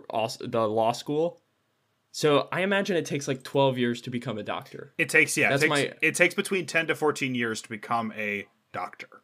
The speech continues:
Speaker 1: Okay.
Speaker 2: You have
Speaker 1: So I
Speaker 2: four
Speaker 1: hit that
Speaker 2: years in
Speaker 1: on
Speaker 2: an undergraduate program, four years in med school, three to seven years in a residency program.
Speaker 1: That was a, that, that's money. Okay.
Speaker 2: Yeah.
Speaker 1: So I think
Speaker 2: So it's gotta be at least ten years. We know that.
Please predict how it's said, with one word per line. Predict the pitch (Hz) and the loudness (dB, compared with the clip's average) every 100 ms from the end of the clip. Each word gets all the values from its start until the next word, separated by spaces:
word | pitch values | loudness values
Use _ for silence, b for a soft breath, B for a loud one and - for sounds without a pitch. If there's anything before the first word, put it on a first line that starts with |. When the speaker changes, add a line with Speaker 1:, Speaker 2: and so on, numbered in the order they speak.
| _ _ _ _ - | _ _ _ _ -2
Speaker 1:
Okay. | 139 139 - | -2 0 -4
Speaker 2:
You | 123 | -4
have | 113 | 0
Speaker 1:
So | 160 | 4
I | 160 | 6
Speaker 2:
four | 170 | 6
Speaker 1:
hit | |
that | 170 170 | 6 6
Speaker 2:
years | 160 | 4
in | |
Speaker 1:
on | 175 | 2
Speaker 2:
an | |
undergraduate | 160 143 139 131 127 123 | 2 2 4 4 2 -4
program, | - 127 127 120 117 | 0 2 2 0 -2
four | - 147 147 156 | -8 -4 -2 0
years | 147 139 | 0 -2
in | 143 | -2
med | 120 117 | -2 -2
school, | 113 - 127 117 117 _ _ | -2 -2 0 2 0 _ _
three | - 135 131 | -14 -4 -2
to | 131 | 0
seven | 131 147 123 117 | 0 0 0 -2
years | 117 117 | -4 -4
in | 113 | -4
a | |
residency | 107 98 92 90 82 - | -4 -6 -8 -12 -16 -16
program. | - 82 - - - - _ | -14 -16 -16 -20 -20 -20 _
Speaker 1:
That | - | -2
was | 156 | 2
a, | 165 - | 0 0
that, | 139 147 127 | 2 2 4
that's | 143 139 | 2 2
money. | 156 120 80 _ - | -2 -2 -6 _ -6
Okay. | 131 98 - - | -4 -4 -6 -12
Speaker 2:
Yeah. | - | -8
Speaker 1:
So | 104 185 190 185 131 123 139 - _ _ _ _ _ _ _ _ _ - | 4 8 10 10 8 4 0 -2 _ _ _ _ _ _ _ _ _ -4
I | 147 180 | 0 2
think | - - 240 214 117 135 - - | 0 2 6 6 4 -6 -18 -18
Speaker 2:
So | |
it's | 139 | -4
gotta | - 185 | 2 4
be | 202 | 4
at | 165 | 2
least | 185 175 185 - - | -4 -2 -2 -2 -4
ten | - 165 147 | -4 -4 -4
years. | 131 110 - - - | -6 -8 -10 -16 -14
We | 107 | -8
know | 113 139 | -4 -4
that. | 104 87 | -4 -12